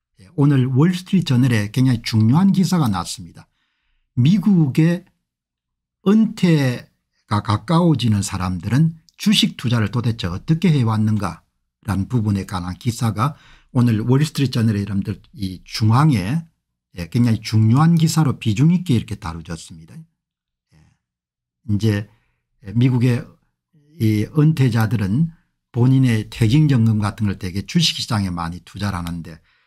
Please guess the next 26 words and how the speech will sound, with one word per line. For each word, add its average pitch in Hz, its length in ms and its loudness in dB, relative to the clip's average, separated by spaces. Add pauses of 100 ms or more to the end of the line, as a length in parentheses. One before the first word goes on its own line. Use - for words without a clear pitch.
(180)
이 117 140 0
사람들은 226 640 2
어떻게 123 400 -2
미국 160 480 0
주식을 107 640 -4
전부 190 360 2
다 98 140 0
사냐 101 340 -4
아니면은 110 720 0 (220)
다른 113 320 2
나라 190 240 2
주식을 101 360 -4
사냐 110 480 -4 (560)
이 151 140 4
부분들이 120 680 0
굉장히 104 360 -2
궁금한 82 540 -10
겁니다. 85 360 -16 (760)
그래서 113 280 -6
오늘 113 220 2
이 107 80 -8
기사를 127 440 0
한번 92 400 -4
관심 95 460 -2
있게, 117 220 -8
예. - 880 -18